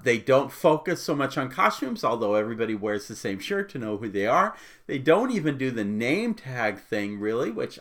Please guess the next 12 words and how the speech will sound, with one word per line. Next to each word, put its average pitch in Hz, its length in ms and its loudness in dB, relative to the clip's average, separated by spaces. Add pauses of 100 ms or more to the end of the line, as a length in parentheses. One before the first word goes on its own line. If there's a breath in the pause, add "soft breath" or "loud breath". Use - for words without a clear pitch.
I 107 100 0
think - 360 -8
honestly 139 460 -2
would 131 340 0
be 110 160 0
a 98 60 0
benefit 95 580 -4
to 104 120 -4
Apple 82 300 -8
employees. 80 640 -12 (960 loud breath)
Um, 139 580 6 (920)
yet, 180 640 4